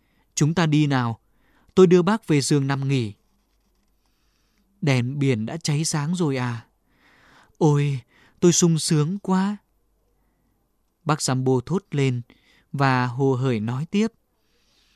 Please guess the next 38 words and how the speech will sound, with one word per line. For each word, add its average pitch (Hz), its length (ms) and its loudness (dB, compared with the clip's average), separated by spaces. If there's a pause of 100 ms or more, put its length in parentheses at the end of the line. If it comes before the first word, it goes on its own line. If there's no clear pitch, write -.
"Xin 143 340 0
cảm 120 240 -6
ơn 147 260 0
bác 180 140 -4
sĩ 202 160 -4
quý 175 260 2
mến. 180 360 0 (680)
Bác 151 180 -2
đã 151 120 -6
châm 156 240 0
hộ 139 180 -2
tôi 156 180 0
cây 160 220 0
đèn. 127 280 -4 (600)
Bác 196 180 0
đã 196 120 -4
cứu 170 260 2
những 208 200 -2
con 196 220 -2
tàu 139 300 0
khỏi 123 220 -4
bị 135 180 -4
vỡ. 185 320 -2 (800)
Và 135 200 -2
bây 131 220 -4
giờ, 120 360 0 (420)
bác 185 220 0
lại 147 180 -2
cứu 165 420 2
tôi." 165 320 0 (1500)
"Chuyện 139 220 0
gì 123 220 0
đã 147 120 -4
xảy 139 220 -2
ra 160 200 -4
với 156 160 -2
bác 190 280 -6
vậy?" 127 260 -4